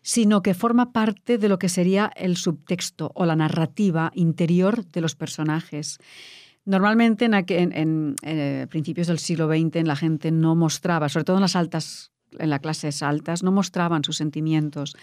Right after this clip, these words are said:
La gente siempre tenía que com-, que mantener la compostura y se-, y tener una cierta distancia, y es una cuestión de, de las normas sociales de la época, ¿no?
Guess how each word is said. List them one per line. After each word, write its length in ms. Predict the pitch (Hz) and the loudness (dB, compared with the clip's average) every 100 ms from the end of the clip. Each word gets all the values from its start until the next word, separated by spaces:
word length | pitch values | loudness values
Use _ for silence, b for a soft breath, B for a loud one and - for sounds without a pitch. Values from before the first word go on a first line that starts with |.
| B B B B | B B B B
La 120 | 175 | -2
gente 260 | 175 175 180 | 2 2 2
siempre 240 | 180 175 | 0 0
tenía 220 | 175 170 160 | 0 0 0
que 120 | 170 | -2
com-, 340 | 151 160 - - | -2 -2 -4 -4
que 80 | |
mantener 320 | 165 147 156 151 | -2 0 0 0
la 80 | 156 | 0
compostura 840 | 160 147 165 - 175 175 160 156 B B B - | -2 -2 -6 -6 -2 0 0 -2 B B B -6
y 160 | 185 | -4
se-, 200 | 180 165 | -2 -4
y 100 | - | -4
tener 240 | 175 160 156 | -2 -2 0
una 160 | 165 | -2
cierta 380 | 156 175 156 151 | -4 -6 -6 -6
distancia, 840 | 151 147 - 160 180 180 175 151 151 | -8 -8 -4 0 2 2 0 -2 -2
y 320 | 147 143 135 B B B | -2 -4 -6 B B B
es 120 | - 160 | -8 0
una 160 | 156 | 0
cuestión 380 | 147 156 - 156 | 0 -2 0 2
de, 160 | 156 151 | 4 2
de 160 | 143 139 | 2 0
las 160 | 135 | 0
normas 300 | 160 147 156 | 0 2 0
sociales 440 | 147 190 247 247 180 | 0 0 2 2 2
de 100 | 165 | 0
la 120 | 151 | 0
época, 340 | 143 143 - 139 | -2 -6 -8 -6
¿no? 200 | 151 | -6